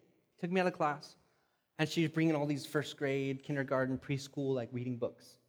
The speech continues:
And I had to go through each one. And she brought me from, like, a first grade reading level to a fourth grade reading level in months.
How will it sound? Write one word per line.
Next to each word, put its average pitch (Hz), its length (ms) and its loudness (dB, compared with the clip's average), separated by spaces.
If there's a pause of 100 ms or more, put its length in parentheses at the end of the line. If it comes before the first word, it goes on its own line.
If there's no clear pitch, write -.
(800)
And 120 80 -14
I - 20 -8
had 123 80 -6
to 120 80 -6
go 120 120 2
through 120 280 -6
each 127 240 -8
one. 117 300 -6 (720)
And 131 80 -8
she 135 140 -10
brought 151 200 4
me 160 80 2
from, 147 200 0
like, 131 200 2 (280)
a 127 80 -2
first - 420 0
grade 139 180 4
reading 135 240 0
level 135 380 2 (560)
to 139 160 -6
a 117 60 -4
fourth 135 400 -4
grade 123 200 -2
reading 120 280 -6
level 110 340 -4
in 120 100 -6
months. - 500 -6